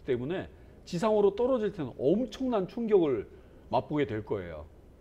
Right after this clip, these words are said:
예, 요때에 따라 좀 틀릴 수도 있어요. 어, 출발하는 지점으로부터, 어, 점차 가속이 붙으면, 어,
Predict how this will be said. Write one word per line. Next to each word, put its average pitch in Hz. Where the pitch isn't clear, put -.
예, 113
요때에 208
따라 180
좀 160
틀릴 262
수도 175
있어요. 104
어, 131
출발하는 247
지점으로부터, 156
어, 127
점차 190
가속이 143
붙으면, 127
어, 92